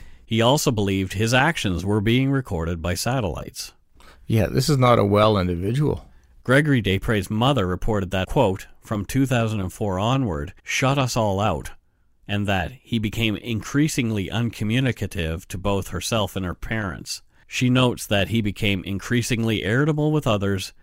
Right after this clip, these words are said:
Speaker 1: especially his grandparents, with whom he had the most contact, and indicates that once he reported to her that when he smoked dope, he, quote,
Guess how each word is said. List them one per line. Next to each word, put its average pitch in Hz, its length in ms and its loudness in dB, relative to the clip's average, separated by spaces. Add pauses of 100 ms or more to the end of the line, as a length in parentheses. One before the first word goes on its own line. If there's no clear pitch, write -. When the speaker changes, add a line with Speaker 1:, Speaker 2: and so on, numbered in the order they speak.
(200)
Speaker 1:
especially 123 480 0
his 131 100 2
grandparents, 101 800 -2 (260)
with 101 180 -2
whom 135 260 2
he 110 200 -2
had 95 280 0
the 98 80 -4
most 87 340 -4
contact, 117 720 -4 (400)
and 113 180 -2
indicates 110 680 0
that 101 260 2
once 139 300 0
he 139 120 0
reported 127 500 0
to 98 80 -8
her 87 260 -2
that 82 240 -4
when 101 180 -4
he 123 120 -2
smoked 135 420 -2
dope, 123 360 2
he, 104 200 -2
quote, 98 380 -2